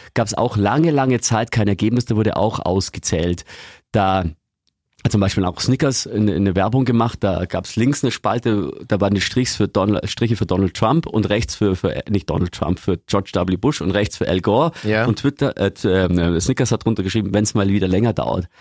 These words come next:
Speaker 1: ein Snickers.“ War eine geile Werbung damals. Fand ich lustig. Aber auf jeden Fall, da ging's um ein paar Stimmen hin oder her. Und, äh,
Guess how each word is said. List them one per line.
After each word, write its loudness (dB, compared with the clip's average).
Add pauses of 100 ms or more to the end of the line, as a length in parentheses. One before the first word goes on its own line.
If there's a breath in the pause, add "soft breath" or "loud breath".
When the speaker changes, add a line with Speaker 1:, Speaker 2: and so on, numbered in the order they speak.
(200 loud breath)
Speaker 1:
ein 0
Snickers.“ -2 (460 loud breath)
War 0
eine 2
geile 2
Werbung 2
damals. -2
Fand 0
ich 0
lustig. -2 (320 loud breath)
Aber 2
auf 2
jeden 2
Fall, 2
da 2
ging's 0
um 0
ein 2
paar 0
Stimmen 0
hin 2
oder 0
her. 0 (480 loud breath)
Und, 2
äh, 2